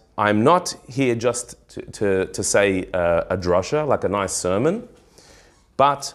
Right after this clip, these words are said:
I am trying to get rid of a great stumbling block from Jewish, for the Jewish people. You should know, my brothers and friends,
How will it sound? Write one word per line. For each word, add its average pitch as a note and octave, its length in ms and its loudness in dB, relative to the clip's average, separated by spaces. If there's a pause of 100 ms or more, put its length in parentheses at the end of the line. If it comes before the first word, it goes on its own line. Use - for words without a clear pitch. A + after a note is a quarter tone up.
(160)
I A2 340 4
am G#2+ 260 -2
trying C#3+ 420 2
to B2 200 -2
get G2 240 0
rid B2 260 2
of A2 160 4
a G#2+ 60 2
great G#2+ 380 0
stumbling C#3 580 2
block A2+ 260 2
from A2 460 0
Jewish, G#2+ 300 -2
for G2+ 240 -8
the G2 60 -4
Jewish G2 260 -2
people. D3 540 2 (180)
You G#2+ 100 -4
should G#2 160 -4
know, C#3+ 160 4
my B2+ 100 6
brothers A#2+ 400 4
and B2 120 -2
friends, B2 600 0